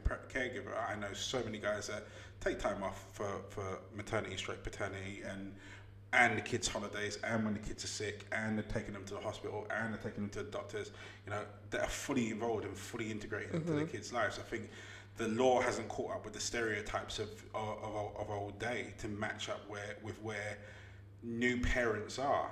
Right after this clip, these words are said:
Speaker 1: you know. I fully take, I'm not, I'm not taking anything away from, obviously, the gender pay gap that we're all aware is still there, but let's face it, there are a lot of powerful women out there earning
Speaker 2: Mm-hmm.
Speaker 1: a lot of powerful salaries out there, doing a lot of powerful things.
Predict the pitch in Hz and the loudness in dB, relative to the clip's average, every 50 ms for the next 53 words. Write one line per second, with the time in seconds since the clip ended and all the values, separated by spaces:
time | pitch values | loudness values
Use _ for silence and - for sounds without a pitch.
0 | - - - 101 101 104 110 123 123 - - - 117 110 110 - - - 135 120 | -6 -10 -12 -10 -8 -6 -6 -6 -6 -6 -4 0 2 2 2 0 2 2 4 4
1 | 113 101 - - - 98 - - - - 110 113 110 107 107 113 110 110 110 - | 4 2 4 4 4 4 4 0 -4 -4 -2 0 0 0 0 2 0 0 0 2
2 | - 123 110 113 110 107 104 104 - 104 101 98 107 107 101 - - 107 107 107 | 0 0 0 0 -2 -2 -4 -4 -4 -6 -2 2 2 2 2 0 -2 -4 -6 -6
3 | 104 - - - - - 123 113 113 101 - 104 107 104 - 113 104 104 104 - | -6 -8 -10 -10 0 0 2 2 4 2 2 0 -2 -2 0 0 0 0 0 0
4 | - - 113 107 104 110 104 104 104 104 107 107 104 104 104 110 110 104 101 98 | 2 2 2 2 0 -2 -2 -2 -4 -6 -4 -2 -2 -2 -2 -2 -2 -2 -2 -2
5 | 104 110 110 104 101 98 98 - - - 110 104 104 120 127 113 107 - - 104 | 0 0 0 0 -2 -2 -4 -4 -2 -2 -2 -2 0 0 0 0 0 0 0 -2
6 | 104 - - - - - - - - 113 110 - - 127 123 117 - - 95 104 | -2 -2 -6 -10 -12 -14 -14 -8 2 2 4 6 6 6 6 6 2 0 -2 -2
7 | 104 104 104 107 - - - - - - - 110 113 110 - - 107 101 117 113 | 0 0 2 2 2 8 8 8 8 10 8 6 6 6 4 0 -2 0 0 0
8 | 107 104 104 101 101 104 101 98 - - 104 104 196 170 151 156 151 143 - - | 0 -2 -2 -4 -4 -6 -8 -8 -4 -4 -4 0 0 0 2 4 4 4 4 2
9 | - - - - - 123 - 113 107 - - - 127 120 - 123 120 117 110 107 | 2 2 2 4 4 4 2 2 0 -2 -2 -2 -2 0 0 0 0 0 -2 -2
10 | 104 104 107 101 - 101 101 104 104 - 117 107 104 104 101 104 101 - - - | -2 -4 -4 -4 -4 -4 -6 -8 -6 -4 -4 -4 -4 -4 -2 -2 -2 -2 2 2
11 | - - 135 120 113 113 - - 120 - - 139 139 135 139 139 - | 6 8 8 8 8 6 2 0 -2 -2 0 0 0 0 0 -2 -6